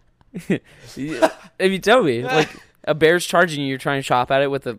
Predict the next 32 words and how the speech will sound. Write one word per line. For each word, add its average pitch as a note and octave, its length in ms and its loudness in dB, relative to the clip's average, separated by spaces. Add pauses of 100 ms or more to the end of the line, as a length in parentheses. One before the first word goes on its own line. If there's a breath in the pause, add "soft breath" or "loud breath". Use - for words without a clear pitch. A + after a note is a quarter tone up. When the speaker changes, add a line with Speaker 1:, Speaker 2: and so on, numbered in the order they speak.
Speaker 1:
fucking B2 300 -8
axe. A#2+ 360 -8
Speaker 2:
All A2+ 400 -8
right. G#2 200 -8
Speaker 1:
You C3+ 80 -6
think C3+ 100 -2
Speaker 2:
Well, F3 100 2
Speaker 1:
you F#3+ 180 -6
Speaker 2:
you, - 20 -14
your D#3 240 -8
choice C3+ 320 -6
then. G#2+ 120 -12
If G#2 80 -14
you C#3 80 -10
want C3+ 120 -8
the - 60 -20
scimitar, A#2 280 -10
you G2+ 160 -10
can F#2 100 -14
have - 100 -20
it. - 60 -14
Speaker 1:
Scimitar. A2 580 -6
Speaker 2:
Okay. A2 260 -14
Speaker 1:
'Cause C3 140 -10
if A#2+ 80 -6
it A2+ 60 -12
charged C#3 280 -2
me, A#2 80 -6
I'd G#2 80 -10
just G#2+ 140 -10
stab G#2+ 340 -6
it. - 80 -20